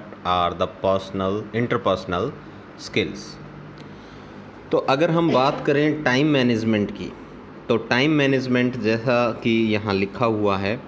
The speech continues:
time management का मतलब होता है, ये वाली जो line है ये पढ़िए, कि this is related with effective and efficient utilization of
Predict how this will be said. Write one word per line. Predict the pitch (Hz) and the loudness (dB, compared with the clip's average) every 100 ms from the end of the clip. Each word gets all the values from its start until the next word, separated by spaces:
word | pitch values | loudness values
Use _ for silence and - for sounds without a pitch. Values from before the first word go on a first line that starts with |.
| - - - - - - - - | -16 -18 -18 -18 -18 -18 -18 -6
time | 110 123 | 0 2
management | 143 135 135 131 127 131 123 | 4 4 4 2 2 2 2
का | 127 | 2
मतलब | 113 107 113 110 | 2 2 0 0
होता | 104 101 104 | -2 -2 0
है, | 104 110 98 101 | 2 0 0 0
ये | 110 123 | 0 2
वाली | 110 101 104 | 2 2 0
जो | 98 95 95 | 0 0 0
line | 92 92 92 | -2 -2 -2
है | 101 | -2
ये | 101 110 | 0 0
पढ़िए, | 95 85 90 160 - - - - - - - - | 0 -2 -2 -2 -6 -18 -18 -18 -18 -18 -18 -4
कि | 160 | 0
this | 139 170 | 2 2
is | 175 175 | 4 2
related | 160 147 139 139 165 156 | 4 4 4 4 2 2
with | 143 147 | 2 2
effective | 131 123 123 151 135 - 151 147 151 151 | 0 0 0 0 0 0 2 2 2 0
and | 117 117 113 - | 2 4 2 0
efficient | 120 120 - 131 139 131 131 123 110 | 0 0 -2 0 2 2 2 2 0
utilization | 101 107 101 95 101 98 104 95 | 2 2 2 2 -2 -2 -2 0
of | 92 | 0